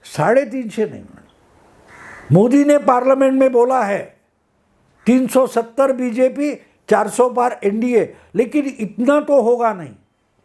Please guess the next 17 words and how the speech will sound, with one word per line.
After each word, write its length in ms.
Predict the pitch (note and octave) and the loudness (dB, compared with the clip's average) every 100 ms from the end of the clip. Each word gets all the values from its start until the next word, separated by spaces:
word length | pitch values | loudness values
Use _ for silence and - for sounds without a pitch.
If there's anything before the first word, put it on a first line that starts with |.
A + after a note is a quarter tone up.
| _ - | _ -4
अरे 220 | C4 C#4+ | 0 0
इतना 360 | A3 - C4+ | -2 -8 -6
क्यों 340 | C#4+ - C#4+ C#4 | -6 -4 0 2
होगा? 380 | C4 C4 A#3+ D#3 - _ _ _ _ - | 2 2 -2 -4 -10 _ _ _ _ -4
अगर 320 | F3+ G3+ C4 - | 0 2 0 -2
आप 480 | - G3+ B3 - - | -2 -2 -2 -6 -12
ढाई 320 | C3+ C3+ D#3+ | -4 -2 -2
सौ 220 | F3 C4 | 0 2
पर, 240 | C4+ B3+ G#3 | 2 -2 -4
तुम्ही 520 | - _ F3 G3+ B3+ | -6 _ -8 -4 0
जर 220 | B3 C4+ G#3 - _ - | 0 0 -4 -14 _ -6
अडीचशेच्या 680 | F#3 B3 - B3+ C4 C4+ | -4 -4 0 0 0 -2
आत 360 | A3+ F#3 B3+ B3+ | -2 -2 -2 -2
भाजपला, 840 | G3+ D#3 F3+ A#3+ A3 A3+ A3+ B3 - _ | -6 -6 0 0 0 0 0 -2 -4 _
मोदींना 540 | E3 F#3 G#3 B3 B3+ B3+ | -6 -2 0 0 2 2
रोखणार 500 | G#3 G3 - B3+ C4 | 2 0 0 0 2
होतात 400 | G3+ G3+ G3+ | 0 2 0